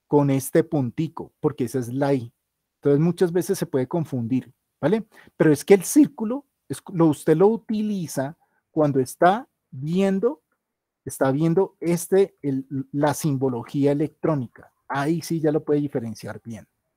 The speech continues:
¿vale? Pues si estamos así, entonces el siguiente, copiar, duplicar, entonces el siguiente sería ¿cuál? El siguiente va a ser este, entonces el siguiente va a ser este, entonces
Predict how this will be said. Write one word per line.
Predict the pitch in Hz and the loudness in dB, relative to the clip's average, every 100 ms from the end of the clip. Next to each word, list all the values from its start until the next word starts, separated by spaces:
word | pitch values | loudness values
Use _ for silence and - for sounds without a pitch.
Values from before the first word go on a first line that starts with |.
| _ | _
¿vale? | 135 180 220 - _ _ - - _ _ _ _ _ _ _ _ - | 0 4 2 0 _ _ -20 -20 _ _ _ _ _ _ _ _ 2
Pues | 165 | 4
si | 180 | 4
estamos | 165 233 277 302 | 6 6 6 4
así, | 311 - 196 190 | 4 2 0 0
entonces | 175 190 196 | 2 6 8
el | 233 226 | 6 4
siguiente, | - 151 165 139 123 156 - _ - | -4 -2 0 0 -2 -6 -10 _ -14
copiar, | - 117 139 139 135 | -12 -6 -2 -2 -2
duplicar, | 151 160 - 180 - 160 135 - - | -2 -2 -6 -8 0 2 2 -6 -14
entonces | 160 151 190 | -2 2 4
el | 185 | 2
siguiente | - 170 160 131 160 156 | -4 -2 -2 -2 -4 -8
sería | - 156 139 135 143 | -2 0 2 2 0
¿cuál? | - 190 143 - _ _ | 2 2 2 -2 _ _
El | - 147 | -12 -8
siguiente | - 180 190 151 127 - 120 165 _ _ _ _ _ _ _ _ | -8 -4 -2 -2 -2 -6 -12 -14 _ _ _ _ _ _ _ _
va | - | -10
a | 135 | -2
ser | 156 143 | 0 0
este, | - - - _ | -4 -16 -20 _
entonces | 135 143 | 0 2
el | 160 | 2
siguiente | - 135 120 110 143 - 123 | 0 -6 -6 -4 -6 -6 -10
va | 123 | -8
a | |
ser | 123 147 | 0 2
este, | 139 127 - 113 | 2 -2 -10 -14
entonces | 110 - 123 160 156 | -14 -14 -10 -8 -10